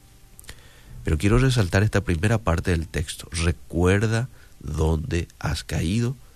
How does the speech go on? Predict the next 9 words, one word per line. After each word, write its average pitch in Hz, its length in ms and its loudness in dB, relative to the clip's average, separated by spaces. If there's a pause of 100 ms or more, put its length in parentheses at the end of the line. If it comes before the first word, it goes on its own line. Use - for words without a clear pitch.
(300)
y 80 140 -2
arrepiéntete". - 840 -4 (1040)
"Y 101 120 0
me 107 180 4
descuidé 107 760 0
y 165 280 -4
caí 135 760 -2 (400)
juntándome 110 840 0
con 80 320 -6